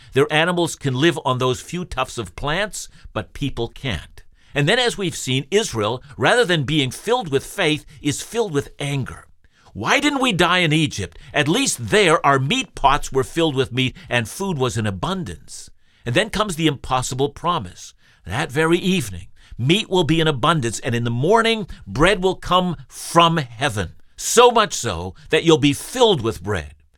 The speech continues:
Then," says the Lord, "you will know that I am Yahweh your God." Now, that's an impossible promise. Indeed, as we will see, God's promises to feed them with bread every single day as long as they're in the wilderness.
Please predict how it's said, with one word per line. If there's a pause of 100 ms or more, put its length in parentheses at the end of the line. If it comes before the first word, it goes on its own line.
(160)
Then,"
says
the
Lord, (160)
"you
will
know
that
I
am
Yahweh
your
God." (560)
Now,
that's
an
impossible
promise. (220)
Indeed,
as
we
will
see,
God's
promises (180)
to
feed
them
with
bread
every
single
day (180)
as
long
as
they're
in
the
wilderness.